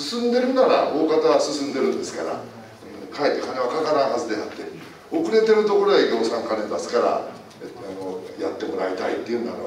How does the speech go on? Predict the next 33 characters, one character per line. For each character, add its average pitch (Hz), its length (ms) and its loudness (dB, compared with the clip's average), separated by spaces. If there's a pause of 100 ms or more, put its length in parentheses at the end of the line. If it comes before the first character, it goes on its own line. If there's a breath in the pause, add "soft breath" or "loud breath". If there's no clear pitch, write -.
分 - 0 -
か 95 80 -2
る 92 120 -4
け 92 120 -4
ど、 - 160 -12 (120)
進 - 300 -10
ん - 20 -4
だ - 140 -2
と - 60 -2
こ - 60 -2
ろ - 60 -4
に - 140 -6
ご - 320 2
褒 - 20 4
美 - 80 0
の - 100 -4
よ - 60 -2
う - 20 0 (120)
に - 60 -12 (520)
渡 - 280 -6
し - 100 -8
て、 - 60 -10 (180)
遅 156 160 -2
れ 143 80 2
た - 60 0
と - 60 0 (120)
こ 98 100 -4
ろ 95 120 0
は - 200 0 (300 loud breath)
罰 - 240 4
の - 160 -6
よ - 0 -
う - 40 -8